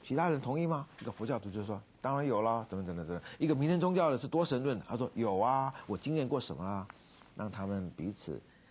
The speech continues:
你可以说抵消对话，然后我再从中间做和事佬，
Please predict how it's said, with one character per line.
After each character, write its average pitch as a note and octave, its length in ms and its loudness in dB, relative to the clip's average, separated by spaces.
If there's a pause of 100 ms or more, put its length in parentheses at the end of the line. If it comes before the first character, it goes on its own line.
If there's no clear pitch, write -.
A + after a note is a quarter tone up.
(120)
你 E2+ 100 -10
可 A2+ 80 -4
以 G#2+ 40 -2
说 G#2+ 200 -4
抵 D#2+ 140 -8
消 G#2+ 300 0 (520)
对 B2 160 2
话， F#2 300 -2 (200)
然 F#2 120 -4
后 F#2 40 -2
我 C#2+ 80 -4
再 F2 120 -4
从 E2+ 240 -8
中 G2+ 180 -4
间 G2+ 140 -2
做 G2 120 -4
和 F2+ 200 -4
事 F#2 160 -4
佬， C#2+ 220 -4